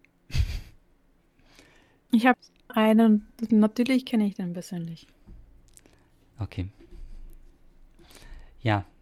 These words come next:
Speaker 1: Lass mal's
Speaker 2: Aber
Speaker 1: mal
Speaker 2: das wär sicher mal nett.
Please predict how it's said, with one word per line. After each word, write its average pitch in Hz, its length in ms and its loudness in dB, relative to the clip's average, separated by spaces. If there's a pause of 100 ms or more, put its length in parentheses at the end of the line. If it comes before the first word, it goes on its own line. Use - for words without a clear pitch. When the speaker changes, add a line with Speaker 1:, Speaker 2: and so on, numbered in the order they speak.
(1900)
Speaker 1:
Lass 95 240 -4
mal's 107 140 0
Speaker 2:
Aber 101 80 6
Speaker 1:
mal 101 60 6
Speaker 2:
das 247 160 2
wär 277 80 4
sicher 285 320 2
mal 247 160 6
nett. 208 160 0